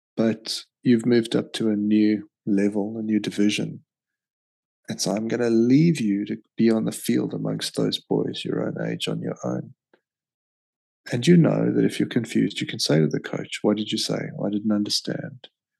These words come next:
or whatever it is." And that actually, like,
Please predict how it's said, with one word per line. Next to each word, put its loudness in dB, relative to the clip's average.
or -2
whatever 2
it -6
is." -10
And 6
that 8
actually, 2
like, -6